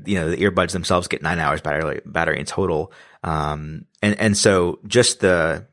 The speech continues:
earbuds, like, they, they are smaller than the AirPods case would be in your pocket. You know, they, they, they go together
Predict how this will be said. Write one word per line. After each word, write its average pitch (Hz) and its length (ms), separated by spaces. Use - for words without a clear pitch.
earbuds, - 480
like, 73 180
they, 95 160
they 95 280
are 90 260
smaller 95 480
than 90 240
the 90 80
AirPods - 340
case - 160
would 82 100
be 80 100
in 69 60
your 60 60
pocket. - 420
You 65 80
know, 73 120
they, 87 100
they, 87 300
they 92 100
go 92 160
together 87 580